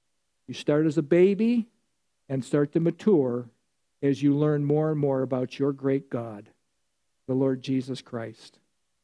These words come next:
Thank you for this time, Lord, that you have given us today.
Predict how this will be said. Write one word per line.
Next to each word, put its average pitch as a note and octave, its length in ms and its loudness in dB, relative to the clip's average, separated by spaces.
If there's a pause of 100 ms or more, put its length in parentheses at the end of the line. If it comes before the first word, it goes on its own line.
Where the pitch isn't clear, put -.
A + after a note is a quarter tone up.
(600)
Thank E3 200 2
you E3+ 60 4
for D#3+ 160 -2
this D#3 180 -2
time, A#2+ 340 -4
Lord, A2 280 -16 (340)
that B2 220 -6
you D3+ 100 2
have B2 220 -2
given C#3+ 240 2
us C#3+ 160 -4
today. A#2+ 460 -4